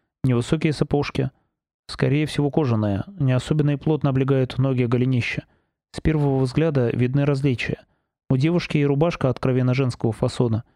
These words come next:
и поверху голенища идут украшения в виде золотистых цветов, похоже, металлические – и по бокам шаровар наподобие лампасов протянулись далеко отстоящие друг от друга такие же цветочки,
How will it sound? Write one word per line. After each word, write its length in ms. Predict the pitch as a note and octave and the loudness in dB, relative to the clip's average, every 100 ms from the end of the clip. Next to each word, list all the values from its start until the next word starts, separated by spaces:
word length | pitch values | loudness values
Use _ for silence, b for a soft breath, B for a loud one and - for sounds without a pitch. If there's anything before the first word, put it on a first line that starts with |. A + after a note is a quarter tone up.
| _ _ _ - | _ _ _ -4
и 60 | |
поверху 440 | E3+ D#3 E3 D#3+ D3 | 2 2 2 0 0
голенища 500 | C#3 C#3+ E3 D#3 C3 | 2 2 0 0 0
идут 260 | C#3+ D#3+ | 0 -2
украшения 600 | - - C3+ - E3+ D3 B2 | -6 -2 -2 0 0 0 0
в 40 | |
виде 220 | B2+ C3 | 0 0
золотистых 560 | B2 B2+ B2 B2+ - - | 2 0 0 -2 -2 -4
цветов, 440 | - C3 A#2 - _ _ _ _ _ | -2 0 -2 -4 _ _ _ _ _
похоже, 320 | B2+ - D#3+ | -2 0 2
металлические – 720 | D3 C3+ D#3 B2+ - - G#2+ - _ _ _ - | 2 2 0 -2 -8 -4 -4 -6 _ _ _ -2
и 80 | E3 | 0
по 100 | E3+ | 2
бокам 380 | D#3 C#3 E3+ D#3+ | 0 2 0 0
шаровар 420 | D3 C#3 D3+ D#3 | 0 0 0 0
наподобие 460 | C3+ C3 C3 C3 | 0 0 2 2
лампасов 560 | B2+ B2+ B2 D#3+ B2+ A#2 | 2 2 0 0 -2 -2
протянулись 600 | C3 A#2+ C#3+ D#3+ D#3 C3 | -4 0 0 0 0 -2
далеко 400 | D3+ C#3 C3+ D#3+ | -2 0 0 0
отстоящие 520 | D#3 - C3+ C#3 - | -2 0 0 0 0
друг 160 | C3+ C3+ | -2 0
от 80 | B2+ | 0
друга 240 | D3 D3 | 0 0
такие 300 | B2+ A#2 C3 | 0 0 0
же 80 | C3 | 0
цветочки, 560 | - D3+ D3 B2 - | -2 0 0 -2 -6